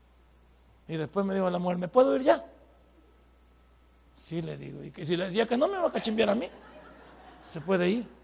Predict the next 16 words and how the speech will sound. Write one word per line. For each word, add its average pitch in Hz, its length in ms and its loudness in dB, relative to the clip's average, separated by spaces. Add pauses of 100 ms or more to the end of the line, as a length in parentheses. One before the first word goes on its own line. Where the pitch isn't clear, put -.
(720)
se - 120 -12
puede 202 300 8
ir". - 200 0 (840)
Y 180 120 6
él 190 100 8
se 190 120 0
quedó 190 220 2
conmigo 190 300 0
y 190 40 2
me 185 80 0
dijo, 180 140 2
"Pastor, 180 320 2
¿qué 226 60 2
voy 214 160 6
a 196 40 4
hacer?". 240 240 2